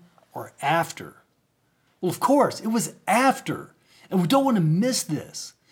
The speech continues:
Friends, to go into a person's home as a dinner guest was a powerfully intimate experience. It is today,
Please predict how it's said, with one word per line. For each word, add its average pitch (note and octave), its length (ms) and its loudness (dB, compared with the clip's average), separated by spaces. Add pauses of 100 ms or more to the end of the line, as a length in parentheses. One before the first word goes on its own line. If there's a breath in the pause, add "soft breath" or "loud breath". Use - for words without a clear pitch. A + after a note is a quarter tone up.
(220 soft breath)
Friends, A3 240 0
to G3 120 0
go A#3+ 340 2
into G3+ 240 0
a F3 40 2
person's F#3+ 460 -4
home F#3+ 380 0
as A#2+ 140 -8
a C#3+ 60 -4
dinner F3 340 0
guest B2 340 -8
was D#3+ 140 -2
a D#3 80 -6
powerfully G#3+ 840 -4
intimate F3 500 -6
experience. G#3 640 -6 (240 loud breath)
It F3+ 120 2
is B3+ 200 0
today, D#3+ 720 0